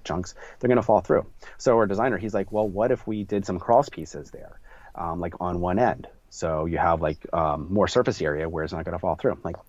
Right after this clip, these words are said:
"Oh, it's a great idea." So we're looking at it and, like, "Okay, well, instead of putting it on the end,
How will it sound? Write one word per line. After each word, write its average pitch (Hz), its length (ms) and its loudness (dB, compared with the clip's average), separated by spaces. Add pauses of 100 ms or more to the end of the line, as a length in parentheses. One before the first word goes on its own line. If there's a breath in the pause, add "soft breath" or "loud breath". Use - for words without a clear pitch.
"Oh, - 60 4
it's 170 100 4
a 123 40 2
great 120 160 6
idea." 170 180 6 (240)
So 113 140 -2
we're 117 80 0
looking 135 240 2
at 98 140 4
it 151 120 2 (160)
and, 98 360 -4
like, 92 160 -4 (440 loud breath)
"Okay, - 160 2
well, 117 140 4
instead 117 180 2
of 170 80 4
putting 143 220 4
it 110 80 0
on 101 140 2
the 101 120 -2
end, 120 320 0